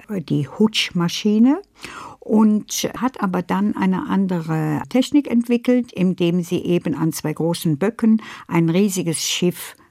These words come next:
aufgehangen hat. Und Huss hat neunzig von diesen Schiffen gebaut,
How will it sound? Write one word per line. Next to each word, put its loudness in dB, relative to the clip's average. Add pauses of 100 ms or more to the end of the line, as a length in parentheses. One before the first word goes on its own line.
(140)
aufgehangen 0
hat. -12 (460)
Und 0 (120)
Huss -2
hat -4 (120)
neunzig 2
von 0
diesen -2
Schiffen 0
gebaut, -2